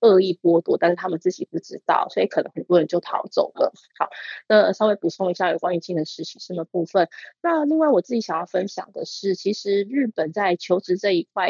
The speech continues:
一直都比日本还要，呃，比台湾还要快。像，嗯，二零二五年度，也就是明年三月毕业、四月要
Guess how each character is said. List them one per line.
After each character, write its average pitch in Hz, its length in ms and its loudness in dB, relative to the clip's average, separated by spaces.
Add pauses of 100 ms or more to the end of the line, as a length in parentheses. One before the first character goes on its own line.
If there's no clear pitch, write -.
一 220 100 -4
直 190 100 -10
都 190 80 2
比 - 120 -8
日 185 140 0
本 - 160 -6
还 - 140 -10
要， - 160 -10 (180)
呃， 165 200 0
比 - 100 -6
台 - 180 -2
湾 202 160 0
还 - 160 -10
要 165 240 -4
快。 - 180 -4 (360)
像， 277 320 2 (220)
嗯， 175 320 -2
二 330 140 8
零 202 180 0
二 269 120 4
五 220 120 4
年 165 280 0
度， 202 140 0
也 - 20 2
就 175 80 -2
是 233 160 -2
明 190 520 -2
年 170 260 0
三 214 320 -2
月 208 160 2
毕 180 200 -2
业、 180 140 4
四 226 380 -4
月 196 180 4
要 175 320 2